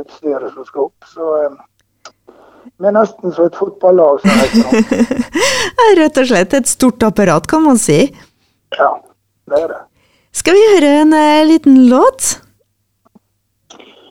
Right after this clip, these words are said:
Speaker 1: Ja, det er noe, eh, vi har nå gitt ut veldig mange C D-er, faktisk. Vi har gitt ut ti C D-er, og, men nå er det bare sånn en og en låt som kommer. Det er sånn s-, streaming, eh, det er sånn tida er borte.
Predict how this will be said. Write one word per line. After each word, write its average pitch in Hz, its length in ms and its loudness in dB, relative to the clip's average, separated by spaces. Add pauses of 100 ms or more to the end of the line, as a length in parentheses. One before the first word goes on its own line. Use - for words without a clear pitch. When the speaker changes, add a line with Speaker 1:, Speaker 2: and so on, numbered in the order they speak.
Speaker 1:
Ja, 202 200 2 (140)
det 170 140 0
er 180 80 2
noe, 156 240 2
eh, 135 720 0
vi 139 100 -8
har 196 80 -4
nå 185 120 -2 (280)
gitt 233 320 -12
ut - 300 -12
veldig 220 260 0
mange 202 360 -2 (260)
C 175 500 -6
D-er, 135 240 0
faktisk. - 380 -16
Vi 180 80 -18
har 196 100 -6
gitt 196 160 -10
ut 185 140 -16
ti 151 300 -20
C 151 280 0
D-er, 127 300 -2 (260)
og, 151 560 -4 (640)
men 190 100 -8
nå 247 160 -2
er 254 120 2
det 202 60 -4
bare 220 200 2
sånn 202 180 -4
en 208 240 0
og 190 80 2
en 185 160 -2
låt 175 240 -2
som 143 140 -16
kommer. 151 260 -2
Det 208 140 -4
er 180 80 -10
sånn 170 180 -6
s-, 170 320 -20
streaming, 143 460 -6 (100)
eh, 135 320 -6
det 160 160 -12
er - 60 -20
sånn 165 180 -10
tida 147 380 -2
er 143 80 0
borte. 151 400 0